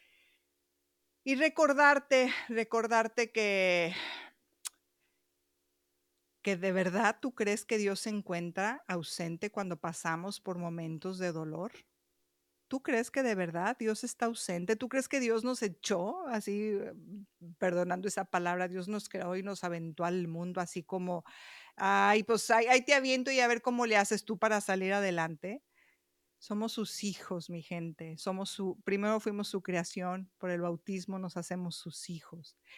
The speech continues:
Jamás, jamás va a ser indolente a lo que nos pase.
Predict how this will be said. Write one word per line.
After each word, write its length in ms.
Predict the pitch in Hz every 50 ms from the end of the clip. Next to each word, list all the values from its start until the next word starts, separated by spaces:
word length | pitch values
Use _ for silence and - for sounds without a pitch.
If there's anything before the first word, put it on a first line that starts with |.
| - _ -
Jamás, 640 | - 202 190 190 190 196 196 196 208 208 - - - _
jamás 1040 | - - - - - - 220 214 220 226 226 233 233 240 254 269 254 - - - - _ _ _ -
va 200 | 185 185 190 196
a 60 | 190
ser 360 | 180 - - 190 196 202 - _
indolente 960 | - 220 196 185 180 180 180 180 185 185 185 180 185 180 - 185 185 190 220 _ _ -
a 100 | 175 170
lo 160 | 170 170 -
que 120 | - 175
nos 240 | 165 165 160 - -
pase. 360 | - 170 170 160 - - 165